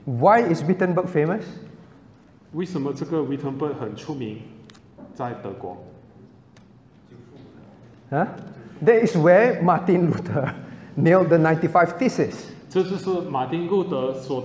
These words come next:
Speaker 2: 定那九十五篇论文的所在地。
Speaker 1: On the five, five hundredth year, they purposely said that we need to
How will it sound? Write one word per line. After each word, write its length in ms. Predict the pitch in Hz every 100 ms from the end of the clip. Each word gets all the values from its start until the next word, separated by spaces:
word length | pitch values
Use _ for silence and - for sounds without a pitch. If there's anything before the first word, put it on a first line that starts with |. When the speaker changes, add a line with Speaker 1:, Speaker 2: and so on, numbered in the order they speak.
| -
Speaker 2:
定 180 | 185
那 120 | 196 190
九 200 | 156 135
十 180 | 135
五 280 | 143 139 117
篇 300 | 117 147 156
论 200 | 180 165
文 160 | 120 117 123 -
的 100 | 123
所 240 | 117 104 95
在 180 | 113
地。 200 | 107 113 101 - - -
Speaker 1:
On 140 | 208
the 100 | 196
five, 340 | 202 - 233 247 - -
five 160 | 226 240
hundredth 540 | - 208 196 202 - 165
year, 380 | 196 170 117 104 - - 123
they 460 | 170 196 202 202 202
purposely 520 | 214 208 202 - 180
said 180 | 180 175
that 200 | 156 135 - -
we 280 | 147 208 220
need 440 | 170 196 214 - -
to 300 | 170 196